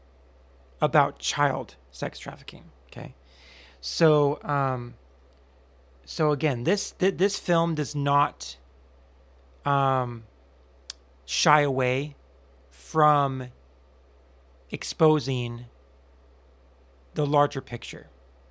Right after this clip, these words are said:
Okay, um, it does not point any single person out. It does not point any, any organization out.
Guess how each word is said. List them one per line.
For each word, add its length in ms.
Okay, 300
um, 520
it 240
does 220
not 720
point 540
any 280
single 480
person 440
out. 360
It 140
does 180
not 300
point 460
any, 540
any 320
organization 880
out. 480